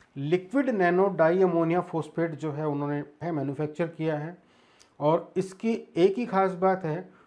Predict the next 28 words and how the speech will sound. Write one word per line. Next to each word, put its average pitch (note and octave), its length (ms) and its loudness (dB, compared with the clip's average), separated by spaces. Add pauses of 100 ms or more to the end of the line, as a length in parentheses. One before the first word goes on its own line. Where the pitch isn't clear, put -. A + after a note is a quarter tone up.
(120)
वो D#3+ 140 2
ये F#3 260 0
है F3 340 -6 (300)
कि A3+ 80 -2 (140)
पाँच D3 260 -4
सौ G#3 180 -2
मिलीलीटर F3 560 -2 (100)
का C#3+ 340 -2 (260)
जो G3+ 140 4
बॉटल E3 380 4
में F3+ 300 0 (280)
ये G3+ 200 4 (480)
फर्टिलाइजर G3+ 640 4
आएगा, D3 460 0 (280)
that E3 220 4
is G#3+ 140 2 (100)
equivalent G#3 800 6
to, F3+ 140 4 (640)
equivalent E3+ 640 0
to D#3+ 140 -4 (420)
पचास F#3 500 4
किलोग्राम E3 520 2
का D3+ 180 0 (260)
ट्रेडिशनल F3 560 0
जो F3+ 120 2
बैग C#3+ 320 4
आता C#3 240 2
है B2 280 -6